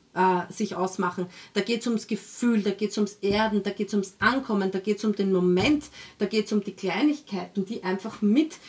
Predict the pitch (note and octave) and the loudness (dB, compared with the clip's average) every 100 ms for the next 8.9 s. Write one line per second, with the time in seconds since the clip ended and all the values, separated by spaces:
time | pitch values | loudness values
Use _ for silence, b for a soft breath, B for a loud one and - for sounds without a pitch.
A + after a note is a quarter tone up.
0 | B - A3 A3+ - G#3+ C#4+ F#4 G#3+ F3 | B -2 -2 -2 -6 -2 2 2 2 -2
1 | F3+ F3+ F#3 G#3+ - - F4 D#4+ - - | -2 0 0 0 -6 4 6 6 2 -4
2 | F#3 A#3+ D#4 B B - - - A3 C4 | 0 2 0 B B -14 -14 -2 4 6
3 | D4+ C#4 A#3 G#3+ G#3+ A3 A3 G3+ G#3+ - | 6 4 2 -2 -4 -4 -2 -4 -4 0
4 | G#3+ G#3 G#3 B3 B3+ C#4+ C#4+ - - G3+ | 2 2 2 -4 -2 -4 -4 -8 -4 -2
5 | G3+ G3+ G#3 G3+ G3+ A#3 D#4+ G#4 - G4 | 0 0 0 0 0 0 2 0 4 2
6 | F#4 - F#3+ G3+ F#3+ - F3+ F#3+ F3+ F3+ | 2 0 0 2 0 2 2 2 -2 -4
7 | E3+ G3 F3 F3+ F3+ F3+ E3+ F3+ F3+ F#3 | -4 -4 -2 -4 -4 -6 -4 -6 -6 -6
8 | G#3+ - A3 G#3+ G#3 G3 G3 F#3+ F#3+ | -6 -8 -6 -6 -8 -6 -4 -2 -4